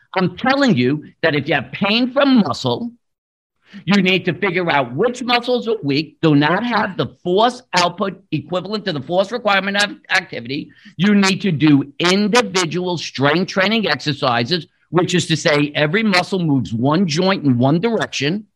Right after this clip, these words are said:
So that's the action that you're going to use.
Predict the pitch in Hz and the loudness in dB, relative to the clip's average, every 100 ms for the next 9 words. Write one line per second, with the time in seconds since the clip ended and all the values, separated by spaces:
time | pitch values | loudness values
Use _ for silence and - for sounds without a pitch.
0 | _ _ _ - - - 135 98 147 139 | _ _ _ -16 -6 -2 -2 0 0 0
1 | 160 - 233 240 180 147 139 165 185 160 | -4 -6 -2 0 2 2 0 -4 -2 -2
2 | 135 113 131 139 170 254 226 151 156 190 | -2 0 2 2 0 -2 0 0 0 -4